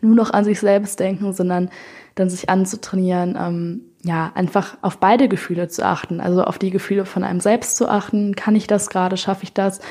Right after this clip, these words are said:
aber auch auf die Gefühle der anderen Person zu achten. Und der zweite Tipp, den ich dir geben kann, ist, Nein zu sagen auf eine direkte Art und Weise,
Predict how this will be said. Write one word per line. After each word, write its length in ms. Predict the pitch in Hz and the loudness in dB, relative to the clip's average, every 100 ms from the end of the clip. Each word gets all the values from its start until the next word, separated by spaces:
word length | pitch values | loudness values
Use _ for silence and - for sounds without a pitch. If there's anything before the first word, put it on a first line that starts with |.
| - - - | -16 -14 -2
aber 240 | 185 - | 2 2
auch 120 | 190 | 0
auf 140 | - - | -2 -6
die 120 | 190 | -2
Gefühle 300 | 185 - 196 | -2 0 0
der 120 | 190 | 0
anderen 240 | - 180 180 | 0 -2 0
Person 420 | 185 175 180 196 | 0 2 2 2
zu 220 | - - | 0 -2
achten. 440 | 165 - - 160 - - _ _ _ _ _ _ _ | -4 -4 -6 -6 -8 -20 _ _ _ _ _ _ _
Und 360 | - 180 170 - - - - - - _ _ _ | 0 2 2 0 -10 -18 -18 -20 -20 _ _ _
der 140 | 190 180 | -2 2
zweite 320 | 226 247 247 | 2 2 0
Tipp, 220 | - 247 | 0 0
den 120 | 233 | 2
ich 100 | 214 | 0
dir 120 | - 202 | 0 0
geben 240 | 196 196 | 0 -2
kann, 360 | - 190 190 - | -2 0 0 -2
ist, 420 | - 190 185 - - _ _ _ _ _ _ _ _ _ _ | -2 -2 -2 -8 -18 _ _ _ _ _ _ _ _ _ _
Nein 340 | 202 196 214 | -2 2 2
zu 160 | 233 226 | 0 -2
sagen 480 | 208 202 202 202 - | 2 4 4 2 -2
auf 240 | 196 - | -4 -2
eine 320 | - 190 190 | -2 0 0
direkte 840 | 190 190 185 202 - - 247 247 254 - | -2 -2 -2 -4 -6 -2 0 0 -2 -4
Art 240 | - 208 | -4 -2
und 160 | 233 214 | 0 2
Weise, 580 | 208 208 208 214 214 | 2 2 2 0 0